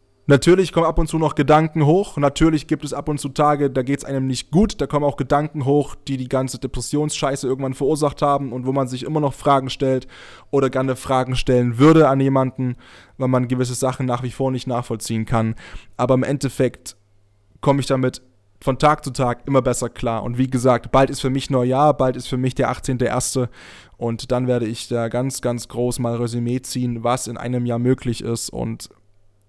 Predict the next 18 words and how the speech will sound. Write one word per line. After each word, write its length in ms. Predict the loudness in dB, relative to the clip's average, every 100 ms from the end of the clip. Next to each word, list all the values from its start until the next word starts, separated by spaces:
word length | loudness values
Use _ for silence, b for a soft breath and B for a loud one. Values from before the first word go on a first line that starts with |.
| _ _ _ _ _ _ -10
ich 220 | -8 2
weiß 380 | 4 4 0 2
jetzt, 400 | 0 0 -8 -14 -20 _ _ _ _ _ _ -6
was 360 | 2 2 2
möglich 400 | 2 4 4 0
ist 180 | -6 -6
in 80 | -6
einem 300 | -6 -6 -2
Jahr. 300 | -2 -2 -4 b b b b b b b b b b b b _
Und 140 | 2 4
das 120 | 4
ist 80 | 2
unfassbar. 600 | 0 2 2 2 0 -2 -10 -20 -20 _ -2
Und 800 | 2 4 4 2 0 -6 -10 -14 _ _ _ _ _ _ _ _ _ _ -4
das 180 | -2 4
möchte 280 | 4 4
ich 120 | 2 0
weitergeben 640 | 2 2 0 -2 -4 -8